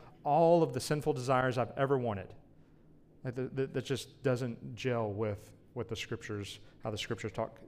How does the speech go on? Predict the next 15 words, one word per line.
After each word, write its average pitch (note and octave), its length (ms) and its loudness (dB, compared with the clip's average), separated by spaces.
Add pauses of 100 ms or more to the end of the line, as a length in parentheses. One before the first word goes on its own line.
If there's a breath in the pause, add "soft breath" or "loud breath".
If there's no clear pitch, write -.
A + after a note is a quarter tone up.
(160)
Christ C3+ 280 0
came C#3 180 -2
to C3 120 -2
set C#3 420 0
us C3+ 180 -6
free, A2+ 400 -4 (300 loud breath)
not A#2+ 240 -4
keep - 240 -4
us G#2 160 -6
enslaved. G2+ 540 -6 (920 soft breath)
Um, G#2 360 -12 (100)
that's - 180 -6
what A#2 100 -2
he A#2 160 0
has A2+ 200 -2